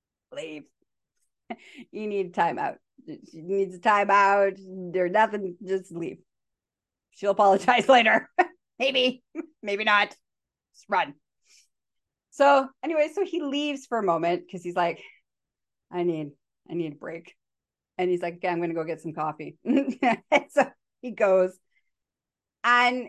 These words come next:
you know, again, she starts in and she's panicky and she's all the things. And so I'm like, "Please take me to surgery. This woman's wrecking my butt." <laughs> And wouldn't you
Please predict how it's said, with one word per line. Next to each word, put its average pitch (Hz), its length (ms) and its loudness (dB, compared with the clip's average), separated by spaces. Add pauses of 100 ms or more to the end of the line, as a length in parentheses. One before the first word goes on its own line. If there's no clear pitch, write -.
you 240 120 -6
know, 220 160 2
again, 277 460 0
she 247 200 -14
starts 220 480 0
in 254 680 -4
and 214 140 -8
she's 202 380 -14
panicky 240 720 -8
and 190 160 -6
she's - 280 -20
all 208 200 2
the 196 60 -16
things. - 420 -10
And 170 160 -6
so 170 140 -8
I'm 165 200 -8
like, 156 280 -12 (260)
"Please 247 580 -6
take 196 220 -8
me 190 140 -8
to - 60 -10
surgery. 277 600 -6
This 220 160 -14 (240)
woman's 202 580 -10
wrecking 190 360 -6
my 156 100 -8
butt." - 240 -10 (160)
<laughs> 240 80 -6 (2500)
And 262 100 -2
wouldn't 392 220 4
you 480 100 -12